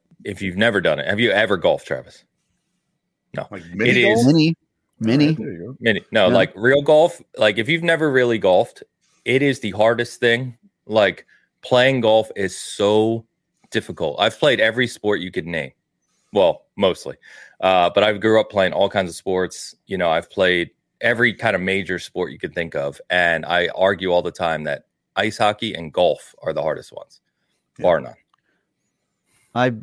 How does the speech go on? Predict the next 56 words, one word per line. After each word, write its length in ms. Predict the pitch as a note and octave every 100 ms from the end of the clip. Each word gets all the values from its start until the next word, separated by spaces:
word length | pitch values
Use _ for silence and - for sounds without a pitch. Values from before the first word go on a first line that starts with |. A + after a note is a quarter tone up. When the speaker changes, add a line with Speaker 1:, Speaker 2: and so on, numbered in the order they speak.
| -
Speaker 3:
don't 200 | A#2 D#3+
know 140 | G3 F3+
if 180 | B2+ D3
difficulty 640 | G#2 C3 - - C#3+ - C3+
makes 320 | A#2+ A2+ -
it 120 | A#2+
a 100 | -
better 320 | G2+ A2 C3
sport. 460 | C#3 - D3 D3+ - _ _ _ _ _ _
Speaker 1:
No, 340 | F#3 D3 C3+ B2
not 180 | D3 D3
necessarily 400 | C3+ - A2+ E2+
better, 300 | D2 F#2+ E2+
but, 280 | D2+ F2 -
um, 200 | F2+ E2 _ A2
like, 260 | G2+ F2+
you 120 | C3
watch 200 | C#3 C3+
these 160 | - A#2
guys 220 | B2 G#2+
play 160 | - G2+
on 80 | E2+
T 200 | G2 F2+
V 240 | G2+ E2+
and 80 | E2+
you're 120 | F2+
like, 140 | A2
"Ah, 260 | G3+ G3 E2+
I 80 | E2+
could 180 | - C#2
do 140 | D2+
that." 280 | D#2 D#2+ G2+
No, 80 | F#2
you 140 | D#2
can't. 220 | - C2+ -
Speaker 2:
<laughs> 40 | _ _ _ _ -
No, 280 | F2 - -
you 80 | A#2+
Speaker 1:
You 80 | -
Speaker 2:
cannot. 280 | - F#2
Speaker 1:
definitely 300 | F2+ F2 D2+
can't. 180 | D2 - -
Speaker 3:
I, 200 | D3 D#3 C3+
I 100 | C3+
definitely 400 | D#3 E3+ G#3 E3+
Speaker 2:
Yeah. 60 |
Speaker 3:
don't 260 | C3+ C3+ A#2
think 300 | - B2+ A#2
that 140 | A#2 G#2+
I 100 | G2+
can. 420 | - G#2+ F#2+ F2+
I 100 | F#2
don't 160 | C#3 C#3+
know 180 | C#3+
if 160 | C3 -
it, 180 | G#3